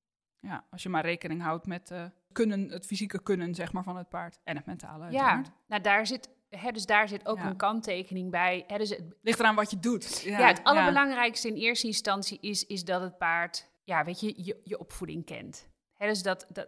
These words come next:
Speaker 2: dat is heel simpel. Weet je, gaan is gaan, stoppen is stoppen. Weet je, achterwaarts. Weet je, dus die, echt die basisdingen. Dus
Speaker 1: Ja.
Speaker 2: als je het echt hebt over het rijk-, de rijkunst,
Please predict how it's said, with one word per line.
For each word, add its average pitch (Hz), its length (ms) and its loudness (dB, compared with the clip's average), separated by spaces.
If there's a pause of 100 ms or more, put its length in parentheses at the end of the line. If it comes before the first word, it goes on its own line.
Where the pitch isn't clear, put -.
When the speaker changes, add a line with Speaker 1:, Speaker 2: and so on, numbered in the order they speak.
(140)
Speaker 2:
dat 175 180 -10
is 175 80 -6
heel 190 200 -2
simpel. 180 500 -4
Weet 180 200 -6
je, 185 60 -8
gaan 175 280 -4
is 170 140 -2
gaan, 170 400 -2
stoppen - 320 -8
is - 120 -6
stoppen. 170 500 -4 (360)
Weet 180 140 -8
je, - 100 -10
achterwaarts. 165 520 -2
Weet 180 120 -6
je, 190 60 -2
dus 196 160 -4
die, 202 160 -10
echt 214 200 -4
die 185 120 -2
basisdingen. 175 920 2 (340)
Dus 180 160 -10
Speaker 1:
Ja. 185 60 4
Speaker 2:
als 170 100 4
je 190 60 -4
het - 100 -6
echt 202 220 2
hebt 175 320 -4
over 175 460 -2
het 185 160 -8
rijk-, 175 400 -4 (100)
de 170 180 -10
rijkunst, 226 920 0